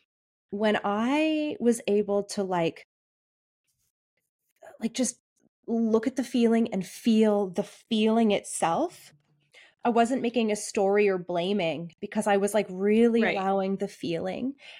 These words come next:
Speaker 1: And so I felt, like, mad and jealous and, like, "No, no." <laughs> But, yeah, in the moment, I didn't feel mad at anyone. I wasn't angry at anyone. I didn't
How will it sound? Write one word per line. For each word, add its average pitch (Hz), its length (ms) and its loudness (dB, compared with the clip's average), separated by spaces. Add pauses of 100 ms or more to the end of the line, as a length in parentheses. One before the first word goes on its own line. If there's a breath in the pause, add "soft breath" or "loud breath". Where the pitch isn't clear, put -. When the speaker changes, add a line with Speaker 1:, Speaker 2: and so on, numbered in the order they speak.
(100)
Speaker 1:
And 233 140 6
so 208 260 -4
I 233 180 2
felt, 226 340 -4
like, 175 320 -4 (580)
mad 262 560 -2
and 170 240 -8 (440 soft breath)
jealous 226 540 0
and, 180 240 -6
like, 170 360 -8 (360)
"No, 285 640 0 (220)
no." 311 560 0 (140)
<laughs> - 140 -16 (320 loud breath)
But, 262 340 0 (260)
yeah, - 160 -4 (140)
in 269 180 0
the 254 60 0
moment, 240 420 0
I 226 80 0
didn't 233 300 -4
feel 220 580 -4
mad 196 360 -4
at 254 300 -6
anyone. 180 640 -10 (400)
I 254 60 -2
wasn't 269 340 -2
angry 226 420 -6
at 247 320 -4
anyone. 160 720 -10 (340)
I 226 100 2
didn't 220 340 2